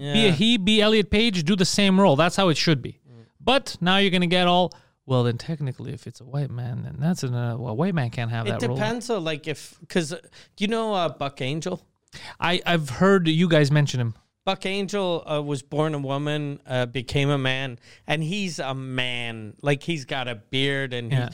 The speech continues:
Speaker 2: so, so if Elliot Page becomes, like, a fucking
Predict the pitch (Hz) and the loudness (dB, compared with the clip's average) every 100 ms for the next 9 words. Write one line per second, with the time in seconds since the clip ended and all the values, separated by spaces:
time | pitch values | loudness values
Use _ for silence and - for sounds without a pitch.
0 | - - - - 185 180 - 190 175 170 | -12 -20 -8 -2 -2 -2 -6 -2 -2 -4
1 | - _ _ - 185 - 160 190 214 208 | -10 _ _ -6 -4 -4 -4 -2 0 -2
2 | - - 170 165 151 127 - _ _ 160 | -6 -6 -4 -4 -6 -10 -18 _ _ -10
3 | - - 151 143 120 147 123 - _ 117 | -6 -2 -2 -2 -6 -6 -6 -12 _ -12
4 | 120 - 156 135 147 131 120 | -12 -6 -4 -2 -2 -4 -4